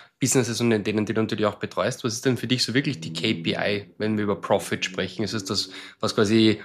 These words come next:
Umsatz minus variable Kosten, was dann überbleibt? Ist es, äh, Umsatz minus Ad Spend und dann Kosten? Wie, wie, wie geht jemand wie du an das Thema Profit ran?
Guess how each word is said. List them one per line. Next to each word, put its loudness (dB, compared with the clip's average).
Umsatz 8
minus 8
variable 8
Kosten, 4
was 0
dann 2
überbleibt? 6
Ist 4
es, 2
äh, 2
Umsatz 8
minus 6
Ad 2
Spend 6
und 2
dann 4
Kosten? 2
Wie, -2
wie, 2
wie -4
geht 4
jemand 4
wie 0
du 2
an 8
das 0
Thema 2
Profit 4
ran? 0